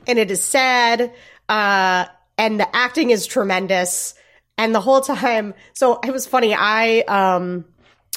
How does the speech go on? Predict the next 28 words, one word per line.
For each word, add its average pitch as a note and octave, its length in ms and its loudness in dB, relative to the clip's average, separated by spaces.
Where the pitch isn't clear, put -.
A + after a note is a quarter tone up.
this A#3 160 0
is A#3 100 -2
not C4 160 4
a B3 60 0
spoiler. A3+ 480 0
It's G#3 140 -6
just - 200 -6
something, G3 440 -4
again, F3 440 -4
I F3+ 140 -2
was E3+ 160 -6
missing. G#3 560 -6
I F3 80 -6
missed F#3 420 -4
until F3 560 -2
my F3+ 120 -2
sister A3+ 560 -4
told A3+ 320 -4
me. B3 280 0
I F#3+ 80 0
was, F3+ 180 -4
called C#4+ 200 2
her A3+ 60 2
and G3 80 -2
I F3+ 40 0
was F3 120 -2
like, - 240 -6
"Oh, C4 320 2